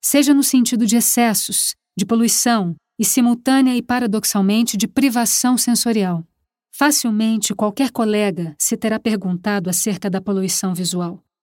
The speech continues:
e o encontro em Campinas me parece uma feliz tentativa de reduzi-la. Vindo do bombardeio visual da rua, entramos para sofrer de outro, ou do mesmo, parece,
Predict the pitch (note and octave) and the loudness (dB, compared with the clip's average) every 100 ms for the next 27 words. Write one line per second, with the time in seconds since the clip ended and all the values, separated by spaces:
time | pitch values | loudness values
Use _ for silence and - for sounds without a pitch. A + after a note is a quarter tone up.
0 | - A3 A#3+ A#3 C4+ C#4 C#4 A3 G#3 G3+ | -2 0 0 0 2 4 4 -2 0 -2
1 | F3 A#3+ A3 F#3+ G3+ G3+ G3+ A3 A3 G#3+ | 2 2 4 2 0 0 0 0 0 0
2 | G#3 A3 G#3 C4+ - A#3+ A3 - A#3+ A3 | 0 0 0 0 0 -2 -2 -2 -2 -2
3 | F#3+ A3+ G#3 F#3 G3 F3 F3 _ _ _ | -2 -2 -2 -2 -2 -4 -8 _ _ _
4 | _ - E3+ A#3+ C4 A3+ G3 G#3 C4 A#3 | _ -8 0 2 2 0 -2 2 2 2
5 | G3+ F3+ A#3+ B3+ A3 G3 G#3 G3+ F3+ F3+ | 0 0 2 2 2 0 0 0 -2 0
6 | A#3 G3+ F3+ - _ - A3 - B3+ B3+ | 0 0 -2 -10 _ -4 -2 0 0 2
7 | A#3 - A3+ A3+ A3+ - A#3+ A#3+ B3 G#3+ | 0 0 0 0 -2 0 0 2 2 0
8 | F#3+ - - _ _ _ - B3+ C4 A#3 | -2 -8 -18 _ _ _ -2 0 4 4
9 | A3 F#3+ F#3 F3+ G3 F3+ E3+ - | 4 2 -2 0 0 0 -2 -4